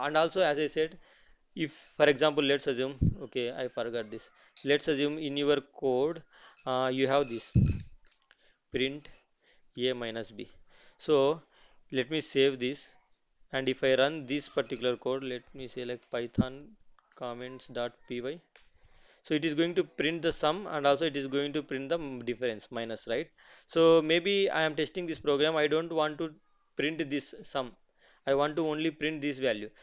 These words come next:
So I don't want my program to execute this line number nine. So how to prevent that?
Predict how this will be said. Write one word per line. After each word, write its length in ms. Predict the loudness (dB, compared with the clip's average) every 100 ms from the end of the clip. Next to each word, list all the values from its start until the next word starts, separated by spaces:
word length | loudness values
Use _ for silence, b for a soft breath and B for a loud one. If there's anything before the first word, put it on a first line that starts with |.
| b
So 300 | -2 6 6 6
I 120 | 4
don't 240 | 2 0
want 300 | 2 2 2
my 120 | 0
program 440 | 2 0 2 0 0
to 80 | -2
execute 480 | -2 -4 -4 -6
this 260 | -6 -6 -8 -8
line 280 | -2 0 0
number 220 | -4 -2
nine. 320 | -2 -2 -4 -10 _ b -4
So 180 | 2
how 120 | 4 4
to 120 | 2
prevent 300 | 2 0 2
that? 160 | -2